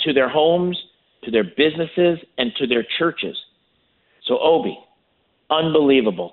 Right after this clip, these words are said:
What we have now is twenty-two states that are getting the Better Man event. We have twelve countries that are getting the Better Man event. And it never would have happened if this terrible thing called covid didn't happen.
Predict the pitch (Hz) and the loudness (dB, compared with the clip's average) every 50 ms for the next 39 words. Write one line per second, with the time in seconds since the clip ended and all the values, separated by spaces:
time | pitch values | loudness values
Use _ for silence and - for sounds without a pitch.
0 | - - _ - 123 143 151 - 165 175 160 143 151 156 160 143 143 147 143 131 | -16 -20 _ 0 0 0 0 2 2 2 2 2 0 0 -2 -2 0 0 0 2
1 | 120 107 101 98 95 _ _ _ _ _ - 120 110 - - - - - - - | 2 0 -2 -4 -8 _ _ _ _ _ -2 -2 -2 -2 -4 -8 -12 -10 -2 0
2 | 151 165 170 170 - - 185 175 - - - 185 170 156 - - - - - 151 | 0 0 0 0 -2 -4 -4 -4 -4 -4 -2 0 0 0 -2 -6 -10 -2 0 2
3 | 131 113 98 - - _ - - - _ _ _ _ _ _ _ _ _ _ _ | 2 2 0 -2 -10 _ -20 -20 -20 _ _ _ _ _ _ _ _ _ _ _
4 | 123 123 120 120 117 - - 120 117 104 - 135 131 131 139 139 131 127 120 98 | 0 2 2 2 0 0 0 0 0 0 0 0 0 2 2 2 2 0 0 -2
5 | - _ - 123 123 131 127 123 117 110 107 107 95 90 98 90 90 92 - _ | -2 _ 0 2 4 4 4 4 2 2 2 0 0 -2 -8 -8 -8 -10 -14 _
6 | _ _ _ _ _ _ _ _ _ _ _ - 127 127 117 117 120 120 107 - | _ _ _ _ _ _ _ _ _ _ _ 0 2 2 2 2 0 -2 -2 -4
7 | - - - - - 151 156 160 170 175 165 - - - - - - 175 175 175 | -12 -12 -10 -2 0 2 2 4 4 2 0 -2 -6 -14 -14 -6 -4 -2 -2 -2
8 | 170 - - 139 113 98 92 92 - - _ _ 117 110 107 107 101 101 113 107 | -4 -4 -4 -4 -4 -4 -6 -10 -16 -20 _ _ 0 2 2 2 2 2 2 2
9 | 101 104 98 95 98 90 107 101 95 95 95 98 95 92 92 87 - 95 92 90 | 2 2 -2 -2 -2 0 0 0 0 0 -4 -4 -6 -6 -8 -8 -8 -8 -8 -8
10 | 95 110 - _ _ _ _ _ - - - - - - - _ _ _ 143 131 | -10 -12 -16 _ _ _ _ _ -20 -20 -20 -20 -20 -20 -20 _ _ _ -2 -2
11 | 131 131 127 123 120 131 135 143 151 160 170 180 180 185 185 170 160 139 120 107 | 2 2 0 0 0 0 0 0 2 2 4 4 4 4 4 2 2 0 -2 -2
12 | - - 107 107 110 107 - _ _ _ 127 123 113 - - 123 120 110 - - | -2 -4 -4 -4 -4 -6 -8 _ _ _ -4 -4 -4 -2 0 2 2 2 0 -4
13 | - - - _ _ _ _ _ _ _ _ - 156 151 165 170 165 175 165 - | -16 -20 -20 _ _ _ _ _ _ _ _ -2 2 2 2 4 2 0 0 0
14 | 147 139 135 - 139 131 123 - - 135 123 117 113 107 98 101 113 107 107 107 | -2 -2 0 0 0 0 0 0 0 2 2 2 0 0 0 2 2 2 2 0
15 | 117 120 120 123 - 101 95 92 95 | 0 0 -2 -2 -4 -8 -10 -10 -12